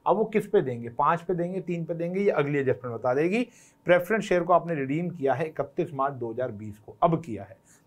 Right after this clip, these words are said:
यानी पूरे साल आपने पाँच लाख इस्तेमाल किए हैं, तो पाँच लाख का बारह परसेंट यानी साठ हजार रुपये आप क्या दोगे, प्रेफरेंस डिविडेंड दोगे।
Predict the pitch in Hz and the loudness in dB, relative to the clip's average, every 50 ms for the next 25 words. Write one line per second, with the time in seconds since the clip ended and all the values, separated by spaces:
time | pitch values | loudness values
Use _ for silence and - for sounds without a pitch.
0 | - 135 143 170 165 165 156 165 180 196 180 185 175 156 160 165 156 151 160 185 | -8 -6 -4 -4 -4 -4 0 4 4 4 6 6 4 4 4 4 2 2 0 -4
1 | 180 - 151 143 139 - 156 151 147 143 147 131 - - 127 117 117 120 127 123 | -4 -2 0 0 0 0 2 2 2 2 0 -8 -8 -8 -6 -4 -4 -4 -4 -2
2 | 165 175 185 170 190 226 226 226 - - _ _ _ - 156 - - 156 156 175 | -2 0 2 4 4 2 2 0 -8 -20 _ _ _ -6 -6 0 2 4 4 4
3 | 196 185 190 165 151 147 151 151 - - - 165 131 117 113 120 123 131 143 175 | 4 2 0 2 4 4 4 2 2 2 2 2 2 2 2 4 4 6 6 6
4 | 190 185 185 139 135 123 - - 165 160 131 131 131 131 135 156 185 196 190 - | 4 4 4 2 0 0 0 -6 -8 -6 -2 -2 -2 -2 -2 -4 -4 -4 -6 -6
5 | - - 143 139 147 165 185 196 190 190 151 127 120 123 120 117 113 117 117 - | -4 -2 2 4 6 6 6 4 4 0 -4 -2 -2 -2 -2 -2 -4 -6 -6 -2
6 | - 151 175 214 240 240 - - _ _ _ _ - - 120 131 151 165 165 - | 2 4 6 6 6 4 2 -10 _ _ _ _ -2 4 6 6 6 6 4 -2
7 | - - 151 143 139 127 127 127 131 151 180 175 180 - 123 120 120 - - 131 | -4 0 2 2 2 2 0 0 0 0 -2 -2 -2 -2 -4 -4 -4 -4 -6 -4
8 | 135 151 170 139 117 110 110 107 98 104 104 101 123 139 139 120 101 101 107 - | -4 -4 -4 -6 -6 -8 -8 -8 -8 -8 -8 -6 -6 -6 -6 -8 -10 -12 -16 -18
9 | 78 82 92 90 | -18 -16 -18 -18